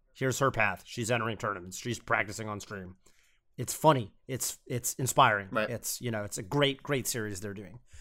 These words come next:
Speaker 1: So for me, it's the same kind of thing. I wanna do more content like that. I wanna make new players feel like they at least have a roadmap if they want it. And if I can just get,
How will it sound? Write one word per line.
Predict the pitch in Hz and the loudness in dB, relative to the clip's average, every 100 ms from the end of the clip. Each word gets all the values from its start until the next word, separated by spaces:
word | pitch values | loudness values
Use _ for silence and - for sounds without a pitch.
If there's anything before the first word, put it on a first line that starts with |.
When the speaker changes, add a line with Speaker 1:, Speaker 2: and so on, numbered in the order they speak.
| - - - | -16 -8 2
Speaker 1:
So | 165 | 4
for | 160 254 | 6 6
me, | 370 254 | 8 8
it's | - | 8
the | 170 | 6
same | 196 160 | 6 8
kind | 165 139 | 6 6
of | |
thing. | 147 135 | 4 4
I | 131 | 6
wanna | 135 143 | 6 6
do | 131 | 4
more | 131 117 | 2 0
content | 110 90 87 | -2 -4 -10
like | 98 | -14
that. | 98 98 | -16 -10
I | 120 | -4
wanna | 131 143 139 | 2 4 4
make | 135 117 | 2 2
new | 131 135 | 0 2
players | 139 127 117 | 4 4 2
feel | - 120 | 0 -2
like | 107 | -2
they | 117 | -2
at | 120 | 0
least | 131 | 0
have | 120 | 0
a | 104 | 0
roadmap | 107 104 101 - | -2 -4 -6 -2
if | 160 | 0
they | 139 | 2
want | 127 131 175 | 2 6 6
it. | 220 - - - - | 4 -2 -20 -20 -2
And | 143 | 2
if | 147 | 8
I | 180 | 10
can | 190 196 | 8 4
just | 202 139 | 2 2
get, | 127 160 - | 6 6 6